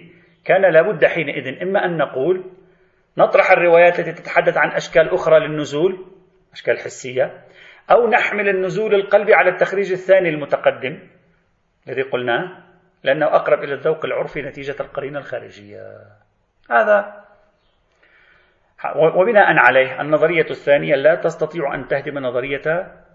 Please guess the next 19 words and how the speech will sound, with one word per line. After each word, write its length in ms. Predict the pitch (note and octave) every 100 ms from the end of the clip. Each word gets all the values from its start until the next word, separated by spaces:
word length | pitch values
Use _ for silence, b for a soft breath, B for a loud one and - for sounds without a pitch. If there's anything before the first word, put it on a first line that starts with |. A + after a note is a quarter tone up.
| _ _ _ _ _ _ _
لفظية 440 | D3+ - C#3 D#3 C#3
ال-، 220 | C3+ - _ _
إلهية 600 | B2+ D3+ C#3 C3+ E3+ D#3
ألفاظ 280 | D3 D3 D3
القرآن 360 | C#3 - - B2
الكريم. 360 | A2+ A2+ A#2 - B
هلأ 220 | F3+ F3+
كيف 300 | F3 A3+ - D#3+ B B
النظرية 400 | D#3 D#3 D#3+ F3+
أن 80 | E3
موضوع 320 | D#3+ E3 F3
النزول 280 | F3+ E3+ F3+
القلبي 320 | E3 F#3 F#3
بنحل 340 | D3+ D3+ - G#3+
المشكلة 560 | G3+ F3 F3 - F3+
بينه 360 | E3 F#3+ F#3+ E3+
وبين 220 | D#3+ F#3+
الظواهر 380 | F3 D#3+ F3+ F3+
الحسية؟ 640 | - E3+ - F#3 G3 A3+